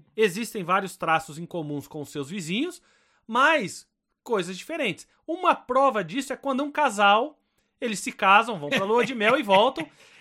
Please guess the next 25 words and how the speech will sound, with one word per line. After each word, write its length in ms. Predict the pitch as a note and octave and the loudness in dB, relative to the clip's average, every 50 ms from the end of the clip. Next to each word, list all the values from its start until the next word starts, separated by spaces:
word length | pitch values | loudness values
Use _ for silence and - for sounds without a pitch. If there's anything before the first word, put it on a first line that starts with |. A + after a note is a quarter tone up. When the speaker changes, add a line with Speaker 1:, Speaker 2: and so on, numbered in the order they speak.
| - _ _ _ | -20 _ _ _
Speaker 1:
Muitas 560 | A3+ A3 A3 D4+ G4+ A4 F#4+ - D4+ A3+ F3 | -12 -4 -2 0 0 0 0 0 -2 -2 0
vezes 440 | F3 G#3 B3+ D4 D4+ C4 G3 F#3 F3+ | 0 0 0 0 0 -2 -6 -8 -8
eles 180 | A3+ C4 B3 - | -8 -8 -10 -10
cresceram 520 | - C4 B3 A3+ - - A#3+ A#3+ A#3+ B3 | -8 -6 -6 -6 -6 -4 -4 -4 -4 -4
na 100 | A#3 G#3+ | -6 -6
mesma 260 | G#3 G#3+ A3 G#3+ A3 | -6 -6 -6 -8 -8
cidade, 680 | - - - F3 D3+ D3 E3+ G3 F#3+ F3 D3 A#2+ A#2 A2 _ _ _ | -12 -12 -14 -8 -4 0 2 2 2 0 0 -4 -10 -18 _ _ _
falam 420 | _ - - G#3+ A3+ A#3 A#3 A3+ G#3 | _ -2 2 2 4 4 2 0 -2
a 80 | G3 | -4
mesma 320 | F#3+ G3+ A3 F#3+ G3+ G3 E3+ | -4 -6 -8 -6 -6 -6 -6
língua, 560 | D3+ D3+ F3 G#3 G#3+ G3+ F#3 D#3 C3 A#2 - _ _ _ - | -6 -4 -2 -2 -2 -2 -2 -4 -6 -10 -12 _ _ _ -10
os 200 | - A3+ G#3+ - | -8 -8 -8 -8
pais 520 | - - A3+ A#3 B3+ C#4 C#4+ C4+ B3 A3 - | -10 -2 0 4 6 6 6 6 2 0 -4
se 140 | - A3 | -10 -12
conheciam, 1080 | F3 - - G#3+ A3 G#3 F#3+ E3+ - - - F3+ G#3+ B3 A#3+ A3 F#3+ D#3 C3+ B2 B2 C3 | -12 -10 -10 -6 -6 -4 -6 -6 -10 -12 -10 -6 -4 -4 -4 -4 -4 -6 -8 -8 -10 -10
iam 200 | F3 A#3 C4 B3+ | -8 -8 -6 -6
na 100 | A3+ A3 | -6 -6
mesma 240 | A3 A#3+ A#3 G#3+ A3+ | -6 -6 -8 -8 -12
igreja, 560 | F#3 D3 D3 F3+ A3 A#3 A3 F#3 D3 C#3+ - _ _ _ _ _ _ _ _ _ | -14 -10 -6 -2 0 0 0 0 -4 -8 -14 _ _ _ _ _ _ _ _ _
mas 180 | F3+ E3 - - | -12 -12 -12 -12
quando 320 | - A#3 A#3+ A#3+ A#3 - | -12 -10 -10 -10 -10 -12
casam, 600 | _ - F3+ F#3+ G3+ G3 F3+ D3+ C3+ A2+ A2+ A2 _ _ _ | _ -6 -4 -2 -2 -2 -2 -4 -8 -14 -14 -16 _ _ _
começa 460 | - G3 F3+ E3+ E3 F3 F3 - - | -10 -8 -8 -6 -6 -8 -8 -10 -12
o 40 | F3 | -16
fight, 460 | - - B2 G#2+ G2+ - _ - _ | -14 -14 -14 -14 -14 -20 _ -20 _